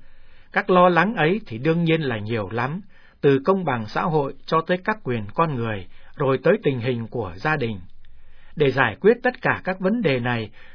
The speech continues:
trước hết cần phải khởi đầu từ việc loan báo Chúa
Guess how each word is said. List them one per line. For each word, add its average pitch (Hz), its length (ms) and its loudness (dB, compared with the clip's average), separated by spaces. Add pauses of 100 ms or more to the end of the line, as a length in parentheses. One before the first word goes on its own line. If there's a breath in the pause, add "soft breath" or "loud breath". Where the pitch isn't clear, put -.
trước 214 180 2
hết 254 260 2
cần 135 200 2
phải 120 160 -2
khởi 110 280 -4
đầu 123 320 0
từ 123 140 0
việc 117 280 -6
loan 170 260 2
báo 165 260 2
Chúa 196 120 0